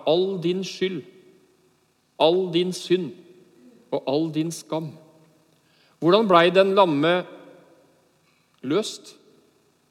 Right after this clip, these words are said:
Han hørte orda fra Jesus. Det var det som skjedde. Han hørte. Sånn skjer det med deg også.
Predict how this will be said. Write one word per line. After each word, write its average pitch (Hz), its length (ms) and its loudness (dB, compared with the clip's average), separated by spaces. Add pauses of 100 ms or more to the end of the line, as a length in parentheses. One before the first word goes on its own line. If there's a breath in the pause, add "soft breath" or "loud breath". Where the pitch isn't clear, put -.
(1300)
Han 147 160 -2 (120)
hørte 165 500 -2 (840)
orda 127 320 -4
fra 151 120 -2
Jesus. 113 520 -6 (1900)
Det - 220 -4
var 185 100 -4
det 147 120 -4
som 170 120 -12
skjedde. 107 300 -12 (1040 soft breath)
Han 165 200 -2
hørte. 190 400 -4 (2500)
Sånn - 360 -8
skjer 156 240 -4
det 165 80 -4
med 180 120 -2
deg 180 160 0
også. 226 240 -12